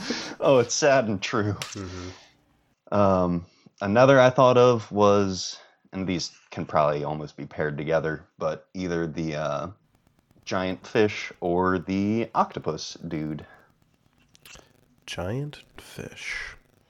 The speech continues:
Speaker 1: Koi.
Speaker 2: Oh,
Speaker 1: Is
Speaker 2: one
Speaker 1: it
Speaker 2: of,
Speaker 1: Koi?
Speaker 2: like, you're talking about just, like, the fish that, like, were by
Speaker 1: Yeah.
Speaker 2: the waterfall? Gotcha.
Speaker 1: Yeah.
Speaker 2: Uh, I think they were technically Koi,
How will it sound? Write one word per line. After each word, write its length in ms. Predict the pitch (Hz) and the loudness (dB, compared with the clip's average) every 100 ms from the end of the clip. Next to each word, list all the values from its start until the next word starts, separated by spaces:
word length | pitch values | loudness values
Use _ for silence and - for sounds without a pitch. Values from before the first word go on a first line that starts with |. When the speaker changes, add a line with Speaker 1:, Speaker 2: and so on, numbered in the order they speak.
| - | -6
Speaker 1:
Koi. 380 | - 104 73 71 - | 2 4 2 -2 2
Speaker 2:
Oh, 320 | 113 95 87 | 4 2 -2
Speaker 1:
Is 60 | 95 | 0
Speaker 2:
one 120 | 101 | 0
Speaker 1:
it 40 | |
Speaker 2:
of, 60 | 92 | 2
Speaker 1:
Koi? 140 | 127 139 | 2 2
Speaker 2:
like, 100 | 160 - _ _ _ _ _ _ _ _ - | 0 -14 _ _ _ _ _ _ _ _ -2
you're 80 | 131 | 2
talking 180 | 113 101 | 2 -2
about 80 | 90 | -6
just, 140 | - | -8
like, 240 | - _ | -10 _
the 80 | - | -10
fish 480 | - 98 85 - - | -8 -8 -2 -2 -2
that, 260 | 85 78 - _ _ - | -6 -8 -10 _ _ -12
like, 180 | - - | -10 -10
were 80 | |
by 120 | 82 - | -6 -4
Speaker 1:
Yeah. 160 | 76 | -4
Speaker 2:
the 60 | 85 | -4
waterfall? 500 | 90 - 95 92 - _ | -8 -6 -6 -8 -12 _
Gotcha. 260 | 82 76 - _ - | -14 -14 -16 _ -10
Speaker 1:
Yeah. 180 | 80 - - _ _ _ _ - _ - | -10 -12 -20 _ _ _ _ -20 _ -10
Speaker 2:
Uh, 260 | 104 104 95 | -2 0 0
I 40 | |
think 200 | 101 143 | -2 -4
they 80 | 160 | -2
were 200 | 139 139 | -2 -2
technically 440 | 135 120 - - 98 | -2 -6 -8 -12 -10
Koi, 320 | - 73 | -8 -10